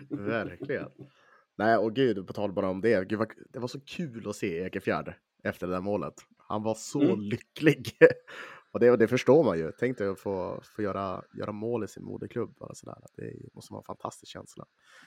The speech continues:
Speaker 1: Så det, det unnar man ju honom.
Speaker 2: Ja, verkligen. Och det är ju en som har stått och knackat på dörren lite till A-lagsspel ett tag.
Speaker 1: Mm.
Speaker 2: Eh, men andra nyförvärv får vi vänta på. Jag tänkte på en grej igår. Jag vet inte om du såg det, att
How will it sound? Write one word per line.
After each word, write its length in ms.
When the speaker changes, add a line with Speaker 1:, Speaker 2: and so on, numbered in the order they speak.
Speaker 1:
Så 160
det, 300
det 60
unnar 320
man 160
ju 60
honom. 420
Speaker 2:
Ja, 220
verkligen. 580
Och 80
det 160
är 140
ju 160
en 200
som 120
har 60
stått 240
och 100
knackat 400
på 60
dörren 340
lite 240
till 260
A-lagsspel 960
ett 180
tag. 380
Speaker 1:
Mm. 260
Speaker 2:
Eh, 500
men 440
andra 340
nyförvärv 840
får 200
vi 140
vänta 540
på. 280
Jag 120
tänkte 260
på 140
en 120
grej 420
igår. 560
Jag 100
vet 100
inte 120
om 80
du 100
såg 400
det, 380
att 240